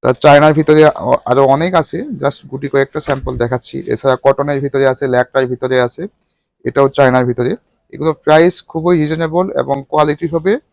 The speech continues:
শোরুম কোয়ালিটির প্রোডাক্ট। তাছাড়া কটনের ভিতরেও অনেক প্রোডাক্ট আছে, এগুলো কটনের ভিতরে, এগুলো প্রাইস রেঞ্জ একটু কম। অনেকগুলো কালার, আরো অনেক ডিজাইন আছে, আমি সবগুলো দেখানো পসিবল হচ্ছে না।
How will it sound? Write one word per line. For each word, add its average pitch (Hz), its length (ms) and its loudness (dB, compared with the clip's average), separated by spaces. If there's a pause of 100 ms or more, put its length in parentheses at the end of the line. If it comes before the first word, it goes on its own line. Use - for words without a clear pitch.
(120)
শোরুম 147 380 -2
কোয়ালিটির 123 360 0
প্রোডাক্ট। 113 320 -4 (1500)
তাছাড়া 147 260 0
কটনের 160 380 2
ভিতরেও 165 300 2
অনেক 143 340 0
প্রোডাক্ট 139 340 2
আছে, 143 260 0 (680)
এগুলো 135 580 2 (260)
কটনের 139 360 2
ভিতরে, 135 300 -2
এগুলো 139 220 -2
প্রাইস 135 460 2
রেঞ্জ 131 280 -2
একটু - 380 -14
কম। 135 300 0 (1000)
অনেকগুলো 143 440 0
কালার, 143 340 6
আরো 143 140 4
অনেক 156 320 0
ডিজাইন 139 340 2
আছে, 127 220 -2
আমি 123 120 -4
সবগুলো 131 380 -2
দেখানো 127 300 -2
পসিবল 131 380 -6
হচ্ছে 117 220 -4
না। 170 180 -6